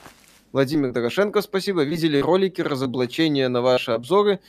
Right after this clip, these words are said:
Особенно частично порадовал на Кену Мост Духов. Если игра проходится без механики, то она не нужна. Не, не видели, ради бога. Если люди, люди это делают, ну пусть делают. Ну вот.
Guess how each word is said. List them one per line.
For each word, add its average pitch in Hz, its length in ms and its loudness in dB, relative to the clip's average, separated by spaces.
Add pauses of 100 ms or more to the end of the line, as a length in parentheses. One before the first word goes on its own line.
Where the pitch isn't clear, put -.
(240)
Особенно 143 640 0
частично 131 580 -6
порадовал 160 640 0
на 131 140 -2
Кену 202 460 2 (260)
Мост 139 300 -2
Духов. 196 400 0
Если 139 360 -2
игра 139 220 0
проходится 127 640 -4
без 127 260 -4
механики, 190 720 0 (200)
то 160 280 0
она 127 400 0
не 123 280 -4
нужна. 127 340 -4
Не, 320 160 0
не 277 160 -2
видели, 123 460 -6 (100)
ради 147 220 -4
бога. 120 280 -8
Если 151 360 -4 (1400)
люди, 160 340 4 (640)
люди 151 300 -2
это 147 200 -2
делают, 170 400 -2
ну 240 80 -8
пусть 226 220 -12
делают. 156 260 -8 (920)
Ну 127 240 -2
вот. 110 200 -2